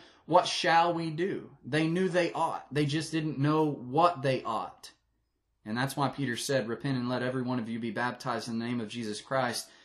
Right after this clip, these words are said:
for the remission of sins, and you shall receive the gift of the Holy Spirit." Understand that in order to abide in Christ, we ought. The Bible speaks of two ways.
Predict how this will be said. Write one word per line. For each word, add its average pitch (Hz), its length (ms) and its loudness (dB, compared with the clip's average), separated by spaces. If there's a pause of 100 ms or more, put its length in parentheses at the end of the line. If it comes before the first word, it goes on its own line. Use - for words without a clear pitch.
(140)
for 127 100 -4
the 123 80 0
remission 131 460 0
of 107 80 -6
sins, 131 300 -2
and 117 140 -2
you 143 120 2
shall 135 260 -2
receive 113 400 -4
the 107 120 -4
gift 117 440 -4 (320)
of 113 320 -2 (100)
the 113 160 -6
Holy 113 380 -6
Spirit." 107 600 -6 (560)
Understand 135 840 0
that 117 240 -4
in 117 220 -4
order 135 440 0 (300)
to 120 160 -2
abide 127 360 2
in 113 120 -2
Christ, 117 560 -2 (160)
we 113 340 -8
ought. - 380 -6 (720)
The 113 80 -6
Bible 135 240 4
speaks - 320 -4
of 110 180 -8
two 147 300 2
ways. 107 680 -4